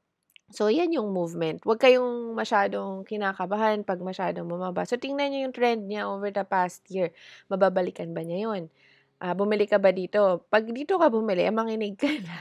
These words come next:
<laughs> Ganyan. Di ba? Kasi mas matagal yung aantayin mo. Ito kasing movement na to, in a span of one year. So, may pag-asa na balikan niya yung price na yan within y-, one year, di ba? Pero let's say, bumili ka dito sa part na to, sa seven hundred twenty. Nako,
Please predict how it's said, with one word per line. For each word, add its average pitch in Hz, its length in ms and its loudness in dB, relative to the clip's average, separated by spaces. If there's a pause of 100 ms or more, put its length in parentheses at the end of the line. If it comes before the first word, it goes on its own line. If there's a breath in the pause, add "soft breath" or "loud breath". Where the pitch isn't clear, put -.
<laughs> 165 160 -14
Ganyan. 170 380 -10 (680 loud breath)
Di 202 160 -2
ba? 202 160 8
Kasi - 80 0
mas 254 160 4
matagal 240 400 0
yung 208 160 -2
aantayin 180 480 -2
mo. 165 160 -6
Ito 233 240 2
kasing 240 320 4
movement 202 400 -4
na 196 80 -4
to, 165 400 0
in 214 160 -2
a 220 80 0
span 196 320 0
of 185 160 -8
one 165 240 -6
year. 156 160 -8
So, 208 320 -4 (400 loud breath)
may 233 160 2
pag-asa 202 560 -2
na 180 400 -6
balikan 202 400 0
niya 196 160 -8
yung 190 320 -12 (320)
price 185 320 0
na 190 80 -6
yan 165 320 -8
within 190 320 -6
y-, 170 160 -12
one 156 240 -8
year, 160 240 -10
di - 80 -14
ba? 160 160 -10 (320 loud breath)
Pero 269 160 6
let's 349 240 -2
say, 302 160 0
bumili 262 320 -2
ka 247 80 -2
dito 233 240 -6
sa 220 240 -6 (320)
part 202 240 2
na 196 160 -4
to, 170 240 -4
sa 170 320 -4
seven 190 320 0
hundred 180 480 -4
twenty. 170 400 -4
Nako, 190 400 -2